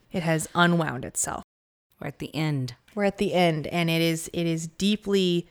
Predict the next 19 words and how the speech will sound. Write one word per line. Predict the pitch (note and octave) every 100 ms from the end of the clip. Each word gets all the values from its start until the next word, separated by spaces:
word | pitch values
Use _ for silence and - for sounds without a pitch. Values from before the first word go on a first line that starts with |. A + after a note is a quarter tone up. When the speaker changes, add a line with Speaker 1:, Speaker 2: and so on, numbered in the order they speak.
| _ -
Speaker 1:
upsetting | F#3 E3+ G#3 F3 E3 D#3+
when | D#3+
a | D3+ D#3 D3+
cycle | - - E3+ - D#3 D3 D3 -
that | - C3+
should | - F#3
not | E3 C#3+ C#3
stop | - C3+ D#3 A#3 - _ _ _ -
comes | - G#2
crashing | - - -
to | -
a | E3
halt. | - - - -
What | G3 G3 A3
is | F#3
written | F3 G3+ E3
here | D3+ B2+ F3 A3 _ - - - - -
is | - F3 E3 D#3+ - _ -
inevitability, | G#3+ G#3+ A3+ C4+ G#3+ F#3 F3 E3+ E3